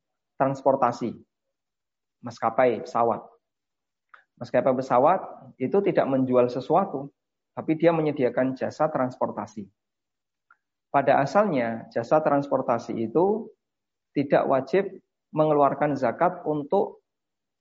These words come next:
eh, aset transportasinya, kendaraan, pesawat, atau mobil, atau yang lainnya. Kenapa? Karena aset-aset seperti ini bukan barang dagangan, sehingga dia tidak diperjualbelikan.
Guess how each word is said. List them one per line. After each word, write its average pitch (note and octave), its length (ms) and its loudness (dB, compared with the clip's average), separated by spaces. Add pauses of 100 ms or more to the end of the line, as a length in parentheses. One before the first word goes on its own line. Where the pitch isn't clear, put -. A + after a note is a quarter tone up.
(160)
eh, C3+ 360 4 (120)
aset F3+ 400 0
transportasinya, C#3 880 -2 (800)
kendaraan, A#2 640 -2 (560)
pesawat, B2+ 560 0 (160)
atau A#2+ 240 -6
mobil, B2 400 0
atau A#2+ 180 -2
yang A#2 220 -2
lainnya. G#2 320 -8 (800)
Kenapa? C#3+ 560 0 (720)
Karena C3+ 340 -2
aset-aset C3+ 480 -2
seperti A#2+ 400 -2
ini F3+ 240 -2
bukan D#3 320 -2
barang B2+ 240 0
dagangan, B2+ 480 -2 (1400)
sehingga B2+ 320 2
dia G#3 160 4
tidak D3+ 240 2
diperjualbelikan. C#3 800 0